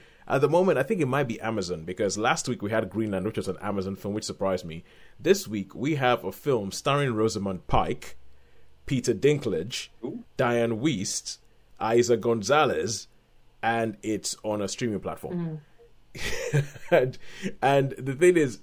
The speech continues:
Speaker 1: and I think Rosamund Pike has gotten to a point in her career where, I mean, her face is enough to get a film a cinema release. Is a, is enough to get a film a cinematic release. I mean, you would say, "Okay, Rosamund Pike,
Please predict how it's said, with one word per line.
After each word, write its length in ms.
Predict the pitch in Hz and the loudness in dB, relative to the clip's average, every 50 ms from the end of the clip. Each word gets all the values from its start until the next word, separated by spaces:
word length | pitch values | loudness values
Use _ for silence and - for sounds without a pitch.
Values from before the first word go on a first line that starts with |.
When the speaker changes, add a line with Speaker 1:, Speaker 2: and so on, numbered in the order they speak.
| - 117 - - - | -12 -14 -14 -12 -4
Speaker 1:
and 200 | - 135 139 135 | 0 2 4 4
I 80 | 135 135 | 4 6
think 180 | 147 180 170 139 | 6 4 4 4
Rosamund 480 | 139 139 131 131 135 131 123 117 - | 2 2 2 2 2 2 2 2 2
Pike 200 | - 170 185 - | 2 2 2 4
has 120 | - 117 107 | 2 0 2
gotten 220 | 135 131 139 135 | 0 0 0 0
to 120 | - 127 | 2 2
a 60 | 110 90 | 2 2
point 400 | - - 127 120 123 120 - - | 0 -4 -2 -2 -2 -2 -4 -4
in 220 | - 113 110 107 104 | -2 0 0 0 -2
her 380 | 101 110 107 104 101 95 92 92 | -2 0 0 2 2 2 2 0
career 520 | - - 110 104 107 107 98 87 82 82 - - - _ - - | 0 -2 -2 -2 0 0 0 0 -2 -4 -10 -16 -20 _ -16 -4
where, 480 | - 113 127 127 123 120 117 117 - - - _ _ _ - | 4 6 8 10 10 8 6 4 2 0 -14 _ _ _ -12
I 120 | 85 110 | -8 -4
mean, 140 | 120 143 147 | 0 0 2
her 140 | 135 143 127 | 4 4 2
face 280 | - - 190 190 185 - | 2 6 4 6 6 4
is 100 | 123 113 | 2 2
enough 280 | 113 117 123 123 - - | 2 4 2 0 -2 -2
to 80 | 117 | -4
get 180 | 98 123 120 101 | 4 4 4 4
a 80 | 101 95 | 4 -2
film 340 | - - - 120 104 101 95 | -6 -2 0 0 0 2 -2
a 60 | 92 | -4
cinema 360 | - - 117 107 104 101 98 | -2 -2 -2 0 0 0 0
release. 520 | 95 92 90 92 98 87 73 - - - - - - - - | 0 0 0 -2 -4 -6 -8 -10 -14 -14 -16 -20 -20 -18 -10
Is 100 | 104 107 | -4 0
a, 120 | 113 110 101 | 0 2 2
is 100 | - 110 | 2 -2
enough 300 | 117 110 123 139 143 143 | 0 0 2 0 0 0
to 60 | - | 4
get 240 | 110 123 113 107 - | 4 4 4 4 2
a 20 | - | -2
film 160 | - 117 104 | -8 -8 -6
a 20 | 95 | -6
cinematic 440 | - 101 98 95 101 98 113 110 90 | -6 -6 -6 -4 -6 -4 -6 -4 -4
release. 300 | 98 95 101 92 - 104 | -4 -4 -4 -6 -6 -6
I 40 | |
mean, 140 | 95 101 101 | -6 -4 -4
you 100 | 104 113 | -4 -2
would 120 | 110 104 101 | -2 -2 2
say, 120 | 131 120 | 2 2
"Okay, 160 | 113 113 110 104 | 2 2 0 0
Rosamund 360 | 104 104 98 101 104 95 - | 0 0 -2 -2 -4 -6 -4
Pike, 260 | 110 104 101 95 - | -4 -4 -4 -4 -8